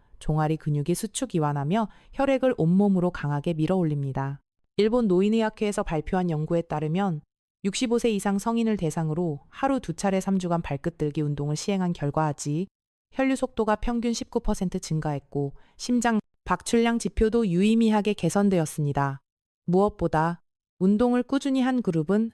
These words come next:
아침 피로도가 크게 줄었다고 보고했습니다. 저 역시 환자들에게 이 운동을 자주 권유합니다.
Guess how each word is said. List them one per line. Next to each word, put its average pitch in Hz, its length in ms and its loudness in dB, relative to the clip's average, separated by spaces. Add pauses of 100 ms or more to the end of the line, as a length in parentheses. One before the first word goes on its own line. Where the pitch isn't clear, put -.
아침 208 360 -2
피로도가 233 500 -2
크게 - 320 -4
줄었다고 170 560 -4
보고했습니다. 143 880 -2 (380)
저 202 200 4
역시 214 320 2
환자들에게 233 680 2
이 165 140 4
운동을 160 500 2
자주 170 320 -2
권유합니다. 147 800 0